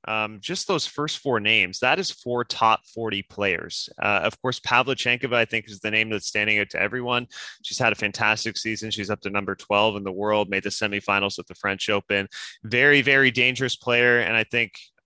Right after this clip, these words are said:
hard courts is, a s-, you know, she made the semis of the French, but I think hard courts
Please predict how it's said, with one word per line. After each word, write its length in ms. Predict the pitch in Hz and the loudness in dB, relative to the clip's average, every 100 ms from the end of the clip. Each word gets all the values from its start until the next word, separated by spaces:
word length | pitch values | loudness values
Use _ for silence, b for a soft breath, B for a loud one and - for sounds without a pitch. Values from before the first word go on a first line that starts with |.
| 113 | -4
hard 240 | 120 123 | -2 -2
courts 460 | - 123 117 - - | -4 -4 -4 -4 -8
is, 140 | 107 | -8
a 20 | |
s-, 300 | 107 - - - | -6 -6 -6 -6
you 140 | 117 | 0
know, 160 | 113 107 - | 0 0 -4
she 160 | - | -2
made 160 | 127 135 | 0 2
the 60 | |
semis 320 | 135 160 156 151 | 2 2 4 4
of 60 | |
the 120 | 135 | 2
French, 320 | 123 143 143 - | 2 2 2 2
but 100 | 120 | 2
I 60 | |
think 220 | 120 123 | 2 -2
hard 240 | - 127 131 | 2 2 2
courts 420 | 135 131 127 | -6 -6 -4